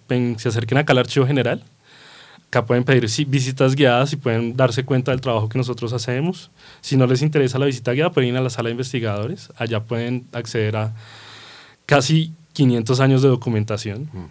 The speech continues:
Speaker 1: O sea, si les interesa la colonia, pues allá encontrarán algo. Si les interesa algo del presidente Gaviria, tal vez algo encontrarán ahí también.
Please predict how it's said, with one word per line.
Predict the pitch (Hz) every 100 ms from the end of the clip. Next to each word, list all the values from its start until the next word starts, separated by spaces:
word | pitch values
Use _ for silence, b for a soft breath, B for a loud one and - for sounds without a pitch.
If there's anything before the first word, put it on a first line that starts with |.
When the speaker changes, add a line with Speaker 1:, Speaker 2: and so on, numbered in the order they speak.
| 101
Speaker 1:
O |
sea, | 101 110 104 -
si | 127
les | 120
interesa | 117 113 117 110
la | 131 151
colonia, | 139 120 151
pues | 170 131
allá | 117
encontrarán | 113 127 131 117 117
algo. | 135 147
Si | 131
les | 131 120
interesa | 120 117 110
algo | 127 139 143
del | 151 147 131
presidente | 131 110 117 110 123
Gaviria, | 135 110 117 139 151
tal | 117 107
vez | 123
algo | 135 135
encontrarán | 139 143 123 110 107
ahí | 120
también. | 113 127 151 180